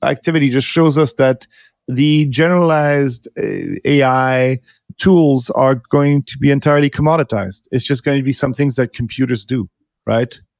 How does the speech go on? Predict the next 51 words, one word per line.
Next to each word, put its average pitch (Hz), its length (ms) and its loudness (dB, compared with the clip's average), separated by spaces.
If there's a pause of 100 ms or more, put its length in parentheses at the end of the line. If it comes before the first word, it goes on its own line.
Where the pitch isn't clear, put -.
(100)
Computers 143 520 0
are 120 80 0
just 147 240 0
gonna 127 160 0
function 127 420 -2
in 117 80 0
a 117 60 2
way 120 160 0
where 113 140 -2
you 104 100 -2
ask 139 260 -2
them 143 140 0
something 135 400 -2
and 104 100 -2
they 104 80 -2
come 131 240 -2
back 120 220 -2
with 117 100 -2
something, 107 440 -4
and 101 120 -6
they're 98 80 -4
gonna 104 160 -2
be 98 140 -4
multimodal. 120 760 2 (240)
They're 113 100 -2
gonna 104 280 0 (260)
be 123 80 2
able 117 160 2
to - 100 -2
look 120 160 0
at 135 80 -2
photos 123 480 0
and 120 120 -2
documents, 113 560 -2
and 110 100 -4
they're 107 100 -4
going 107 160 -6
to - 120 -18
be 113 120 -4
able 110 200 -6
to 101 120 -12
regurgitate 104 640 -4
that. 101 220 -6
So 120 320 0 (500)
the 139 80 -2
value 160 380 2
of 135 140 0
Chat 147 320 0
G 147 160 0
P 139 140 -6
T 139 540 2